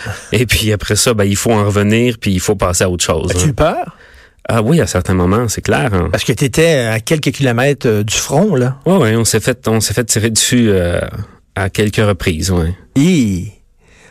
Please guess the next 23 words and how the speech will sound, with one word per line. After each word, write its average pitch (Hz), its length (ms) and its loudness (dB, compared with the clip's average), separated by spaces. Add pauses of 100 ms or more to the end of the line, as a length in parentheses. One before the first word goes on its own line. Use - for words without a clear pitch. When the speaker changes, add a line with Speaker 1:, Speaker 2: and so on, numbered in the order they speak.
(100)
Speaker 1:
Moi, 185 100 4
j'avoue, 175 280 2
je 160 100 2
vais 139 120 2
te 120 40 -8
dire, 170 240 2
là, 143 180 2
j'ai, 127 180 0
j'ai 120 120 0
été 165 180 0
à 160 40 2
un 147 40 0
moment 135 260 0
donné 131 160 0
approché 160 420 -2
par 131 180 -2
l'armée 131 460 0
canadienne 127 840 0
pour, 120 260 -2
euh, 113 300 2
tu 165 140 -2
sais, 165 80 -2
être 135 240 0